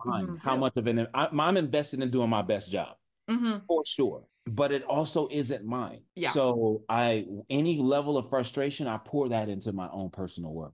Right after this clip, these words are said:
Speaker 2: Mm.
Speaker 1: Especially more
Speaker 3: Yeah.
Speaker 1: so, more now than ever, you know, like, 'cause I went, like, for years where you kinda, it's hard to get out of that mode, just looking
Speaker 2: Mm-hmm.
Speaker 1: for a job.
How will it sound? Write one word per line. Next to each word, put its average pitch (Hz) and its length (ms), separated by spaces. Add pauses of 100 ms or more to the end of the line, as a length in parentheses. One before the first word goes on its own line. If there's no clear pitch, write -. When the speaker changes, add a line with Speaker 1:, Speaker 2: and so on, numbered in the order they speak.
(100)
Speaker 2:
Mm. 185 720
Speaker 1:
Especially 123 440
more 117 260
Speaker 3:
Yeah. 101 100
Speaker 1:
so, 104 240
more 110 300
now 110 220
than 95 140
ever, 78 300 (120)
you 107 120
know, 101 200
like, 92 220
'cause 92 200 (220)
I 104 100
went, 120 260
like, 104 260
for 107 80
years 107 480
where 101 320
you 95 220
kinda, 127 240
it's 104 140
hard 117 200
to 104 60
get 104 160
out 104 160
of 98 60
that 98 180
mode, 104 520 (220)
just 135 400
looking 131 340
Speaker 2:
Mm-hmm. 123 40
Speaker 1:
for 127 160
a - 20
job. 101 420